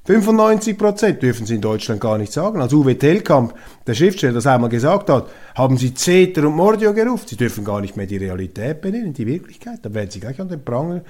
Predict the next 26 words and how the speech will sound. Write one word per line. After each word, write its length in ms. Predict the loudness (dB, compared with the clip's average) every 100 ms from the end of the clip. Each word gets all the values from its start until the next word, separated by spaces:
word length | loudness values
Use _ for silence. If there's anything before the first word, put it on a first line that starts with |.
| -10
wenn 120 | -8
sie 100 | -8
gekreuzigt 800 | -8 -8 -6 -6 -6 -12 -16 -18 -20 -12
in 80 | 0
Deutschland 560 | 2 2 0 -4 -4 -4
von 100 | -4
diesen 400 | -2 -2 -4 -6 -20 -2
politisch 540 | 4 6 4 0 -8 0
korrekten 500 | 2 2 0 0 2
Heuchlern 520 | 2 0 0 -2 -2
da. 200 | -6 -12 -20 -20 -20 -20 -20 -20 -20 -20 -20 -20 -18 -20 -20 -20 -20 -8
Das 200 | -4 0
sind 280 | 2 2 2
doch 100 | 0
keine 320 | 2 4 4
Flüchtlinge. 680 | 4 4 2 -2 -6 -6 -8 -8 -4
Und 180 | 2 4
die 80 |
verteilt 560 | 4 2 4 4 4 4
man 160 | 4 4
jetzt. 480 | 4 -2 -8 -12 -18 -20 -20 -18 -6
Das 160 | 0
ist 180 | 2 2
quasi 460 | 4 4 2 -2 -2
ein 380 | 2 4 4 2 -6 -20 -20 -20 -20 -8
verbrieftes 1040 | -2 2 6 6 4 0 -4 -4 -8 -12